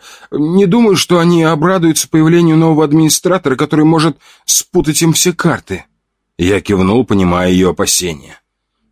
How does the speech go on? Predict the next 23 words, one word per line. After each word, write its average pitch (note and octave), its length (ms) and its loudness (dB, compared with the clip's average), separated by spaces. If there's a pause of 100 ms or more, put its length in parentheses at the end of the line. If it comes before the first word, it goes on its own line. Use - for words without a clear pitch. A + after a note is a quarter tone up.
«Возможно, B2 640 0
но A#2+ 140 0
мне A#2+ 180 2
придется A#2+ 420 0
рискнуть A#2 480 0
и A#2+ 40 -2
выйти G#2 300 0
из G#2 180 -2
тени. F#2 380 -4 (300)
Мне A#2+ 220 2
нужно B2+ 300 0
действовать, C#3 560 0
и - 20 0
для B2 160 2
этого C#3 300 0
нужно C#3 400 0
как-то C3+ 440 -2
покинуть B2 640 -2
эту G#2 180 -2
планету, A2 520 0
потому G#2+ 300 -2
что A#2+ 200 -2
здесь G#2+ 480 -2